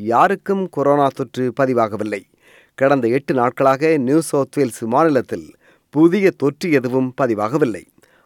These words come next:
ஆனாலும் வெளிநாடுகளிலிருந்து வந்து விடுதிகளில் தனிமைப்படுத்தப்பட்டிருப்பவர்களில் ஒன்பது பேருக்கு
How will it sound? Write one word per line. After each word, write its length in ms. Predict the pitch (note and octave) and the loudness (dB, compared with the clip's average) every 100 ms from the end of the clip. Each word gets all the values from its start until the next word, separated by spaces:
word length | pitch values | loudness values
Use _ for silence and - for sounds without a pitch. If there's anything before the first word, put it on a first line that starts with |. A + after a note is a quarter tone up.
| - | -2
ஆனாலும் 440 | B2+ B2+ A#2+ F3 G3 | 0 2 0 -2 -4
வெளிநாடுகளிலிருந்து 880 | A#2+ D3 F#3+ F#3+ F3+ C#3 A#2 A#2 A#2 | -2 2 4 4 2 0 0 0 0
வந்து 260 | A#2 E3+ D3+ E2 - _ _ - | 0 2 0 -2 -12 _ _ -2
விடுதிகளில் 600 | C3 E3+ F#3 F#3+ F#3 G3 - | 2 2 2 2 2 2 0
தனிமைப்படுத்தப்பட்டிருப்பவர்களில் 1300 | C#3 F3 G#3+ F3+ D#3+ D3+ B2+ C3 C3 B2 A2+ A#2+ F#3 - _ C3 | 2 4 2 -2 -2 -4 -4 -4 -2 -2 0 -2 -2 -8 _ 0
ஒன்பது 360 | F3 G#3+ F3 | 2 2 2
பேருக்கு 420 | C3 C3 B2+ - | 2 0 0 0